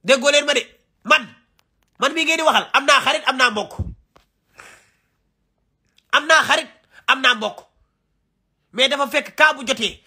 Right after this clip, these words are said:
ak lu ñor Sénégalais yi, damay génn ma wax ko. Man du ma rafetal. Yaa ngi dégg? Du ma rafetal. Dieyna mi yàgg naa def lu mel noonu. Tey la feeñ.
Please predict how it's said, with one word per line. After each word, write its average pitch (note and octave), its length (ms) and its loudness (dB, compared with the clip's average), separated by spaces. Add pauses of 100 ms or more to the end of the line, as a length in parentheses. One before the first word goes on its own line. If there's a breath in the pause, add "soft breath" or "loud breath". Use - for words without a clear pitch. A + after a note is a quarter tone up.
(160 loud breath)
ak B3+ 120 0
lu C#4+ 120 -6
ñor C#4 180 -2
Sénégalais A#3+ 460 -2
yi, G#3 60 -6
damay A#3 260 -2
génn A#3+ 180 -2
ma A3+ 160 0
wax - 100 -10
ko. - 140 -14 (400)
Man A3 200 -6
du B3 80 -4
ma B3+ 100 2
rafetal. F#3+ 400 -6 (1500)
Yaa B3 120 4
ngi D4+ 80 -2
dégg? D4 180 -4 (380)
Du G3 120 -8
ma C4+ 120 4
rafetal. G#3 380 -4 (460 loud breath)
Dieyna D4+ 460 2
mi B3+ 340 -6
yàgg B3 380 0
naa B3+ 160 2
def G#3 140 -8
lu G#3 120 -8
mel G#3 200 -4
noonu. F3 240 -8 (1400)
Tey D4+ 180 4
la C4+ 100 -6
feeñ. G#3 220 0